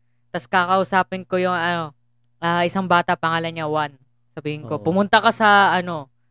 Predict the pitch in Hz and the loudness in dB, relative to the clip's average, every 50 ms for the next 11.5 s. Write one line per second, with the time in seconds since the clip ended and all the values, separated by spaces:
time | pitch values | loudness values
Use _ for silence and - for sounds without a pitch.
0 | _ _ - 196 180 - - - _ _ _ _ - 180 180 175 170 160 156 - | _ _ -6 -6 -6 -6 -10 -16 _ _ _ _ -4 -2 -2 -2 -4 -6 -6 -2
1 | - 190 196 180 - - 202 196 190 190 185 185 175 180 - - 185 185 180 180 | 2 2 2 2 2 -2 -4 -2 -2 -6 -6 -6 -8 -10 -8 -8 -8 -8 -10 -12
2 | 175 175 175 165 175 175 175 175 175 170 170 160 156 156 160 156 156 147 - 147 | -10 -8 -6 -4 -4 -4 -4 -4 -4 -4 -4 -4 -2 -2 -2 -2 -2 -4 -8 -10
3 | - - - 165 160 160 160 160 160 160 160 156 156 160 - - 165 156 151 147 | -12 -8 -8 -8 -6 -4 -4 -4 -4 -6 -8 -10 -12 -14 -12 -12 -10 -8 -8 -8
4 | 147 147 147 147 143 135 - 147 135 131 127 123 135 135 131 131 131 131 - 123 | -6 -6 -8 -8 -10 -8 -6 -6 -6 -6 -6 -8 -12 -12 -14 -16 -18 -18 -18 -20
5 | 135 - _ _ _ _ - - - _ - - - - - 135 175 175 190 196 | -20 -20 _ _ _ _ -20 -20 -20 _ -20 -20 -12 -6 -2 0 2 2 2 2
6 | 190 185 _ _ _ _ _ _ _ _ _ - 123 131 - - 220 233 - 170 | 0 0 _ _ _ _ _ _ _ _ _ -10 -8 -8 -4 2 4 4 4 4
7 | 180 180 185 - 208 208 - - - - 196 - - 170 220 240 - - 220 202 | 4 2 2 4 6 6 6 6 4 4 4 4 2 0 -4 -4 -2 2 2 4
8 | 233 220 - 240 220 - - 226 208 220 247 240 220 202 - - 208 185 196 196 | 4 4 2 2 0 2 0 0 2 4 6 6 6 4 2 0 0 2 4 4
9 | 196 170 151 - _ _ _ _ _ _ _ _ _ _ - 196 208 226 233 233 | 4 2 0 -4 _ _ _ _ _ _ _ _ _ _ -10 -4 -2 -2 -2 0
10 | 269 254 269 247 262 262 254 247 247 247 247 240 233 240 240 233 233 - 226 233 | 0 0 0 0 0 0 2 2 2 0 0 0 0 0 0 0 0 -2 -6 -6
11 | - - 226 - 214 202 214 - 226 | -8 -10 -10 -8 -8 -6 -6 -4 -6